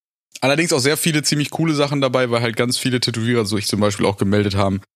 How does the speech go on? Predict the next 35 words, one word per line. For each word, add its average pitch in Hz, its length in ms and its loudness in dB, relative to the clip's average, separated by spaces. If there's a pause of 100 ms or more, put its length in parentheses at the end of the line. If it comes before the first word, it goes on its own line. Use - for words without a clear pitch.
(360)
so 101 220 0
die 98 280 0
halt 98 280 0
den, 95 440 0
ähm, 85 1000 -2 (520)
die 92 80 0
Geschichte 117 320 0
da 98 220 2
im, 95 440 0
bei 92 340 0
Sat 95 180 0
eins 113 240 0
gesehen 92 240 0
haben 87 200 -2 (560)
und 92 200 -8
dementsprechend 98 580 -2
dann 90 100 -2
meinten, 90 260 -2
"Mensch, 101 280 -2
hast 101 200 -2
du 92 280 0
bestimmt 113 340 0
auch 104 200 2
einen 107 80 2
großen 104 320 0
Anteil 98 340 0
dran", 85 340 -2 (240)
wo 95 120 -6
ich 92 80 -4
dann 87 100 -2
halt 90 120 -2
jedes 87 180 -2
Mal 92 120 0
gesagt 90 300 -2
habe, 95 320 0